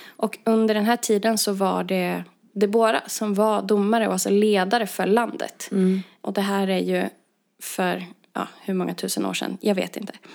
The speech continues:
Speaker 1: Så hon var den man kom till för att liksom reda ut konflikter. Hon var den som så, skipade rättvisa liksom, i
Speaker 2: Mm.
Speaker 1: landet. Och dessutom så hamnade de i krig med ett annat land. Och hon blev den som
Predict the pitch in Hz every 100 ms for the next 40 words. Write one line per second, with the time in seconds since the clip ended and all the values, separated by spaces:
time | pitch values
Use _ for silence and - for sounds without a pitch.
0 | - - - - 208 269 277 226 196 185
1 | 190 - 294 214 - - 180 185 175 190
2 | 185 185 180 175 185 - 185 269 277 -
3 | - 254 220 202 196 175 180 - - -
4 | - - 196 185 - - - - 214 240
5 | 208 202 190 202 196 - 220 - - -
6 | - - 202 196 190 185 - 202 - -
7 | - - - 202 196 196 233 - 208 196
8 | - 185 185 180 - - 185 190 180 180
9 | 180 175 170 - 254 262 254 226 208 202
10 | 185 185 180 180 180 - - - - -
11 | - - 180 - - - 233 - - 180
12 | 226 254 220 190 170 180 170 185 180 175